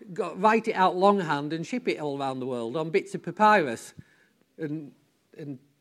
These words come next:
cowhide and all the rest of the things they wrote on. And so it's important that there's gold, frankincense, and myrrh.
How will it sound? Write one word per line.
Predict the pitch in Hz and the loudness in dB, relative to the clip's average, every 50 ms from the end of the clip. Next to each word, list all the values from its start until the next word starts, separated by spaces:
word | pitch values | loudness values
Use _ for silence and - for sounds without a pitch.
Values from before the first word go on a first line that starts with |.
| _ _ _ - | _ _ _ -2
cowhide | - 202 202 196 180 147 151 135 135 127 117 113 139 | 2 4 6 6 4 2 0 -2 -2 -2 -4 -6 -6
and | 135 160 | -6 -6
all | 175 175 165 | -4 -4 -4
the | 160 | -6
rest | - 175 - - - | -6 -8 -10 -12 -12
of | 139 | -12
the | 127 120 | -10 -10
things | - 135 127 120 113 | -8 -10 -10 -10 -10
they | - 120 | -10 -10
wrote | 123 117 110 98 | -10 -10 -10 -12
on. | 120 110 104 101 _ _ _ _ _ _ _ _ _ _ _ _ _ _ _ _ - - _ _ _ _ _ | -16 -18 -20 -20 _ _ _ _ _ _ _ _ _ _ _ _ _ _ _ _ -20 -20 _ _ _ _ _
And | - 185 190 | -10 -8 -4
so | - 254 233 220 214 - _ _ _ _ _ _ _ _ _ _ _ | 0 0 0 0 0 -4 _ _ _ _ _ _ _ _ _ _ _
it's | - 233 - - 262 | -12 -12 -8 -4 -4
important | 240 214 - - 294 302 311 302 - - 160 156 | -4 -4 -2 2 2 4 4 2 0 -4 -6 -6
that | 151 170 156 | -8 -12 -12
there's | 190 175 160 | -12 -10 -6
gold, | - 180 175 165 | -4 -4 -4 -4
frankincense, | 160 - 160 151 135 - 147 135 - 147 135 131 - 139 | -6 -8 -12 -12 -12 -12 -14 -14 -12 -14 -14 -14 -16 -16
and | 135 147 | -16 -14
myrrh. | 143 120 92 | -14 -16 -16